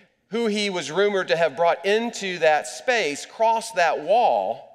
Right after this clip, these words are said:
was an Ephesian named Trophimus,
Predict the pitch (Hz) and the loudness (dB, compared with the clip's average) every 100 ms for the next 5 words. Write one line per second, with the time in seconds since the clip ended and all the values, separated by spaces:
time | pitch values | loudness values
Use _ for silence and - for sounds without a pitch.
0 | _ _ _ _ 170 160 160 156 151 - | _ _ _ _ -2 0 0 -2 -4 -2
1 | 262 262 139 127 151 196 - _ _ _ | -2 -2 0 -2 -2 -8 -14 _ _ _
2 | _ _ _ _ _ - 156 160 156 147 | _ _ _ _ _ -6 -2 0 0 -4
3 | 151 - _ _ _ _ - 240 - 78 | -10 -20 _ _ _ _ -2 -2 -2 -20
4 | - - | -20 -20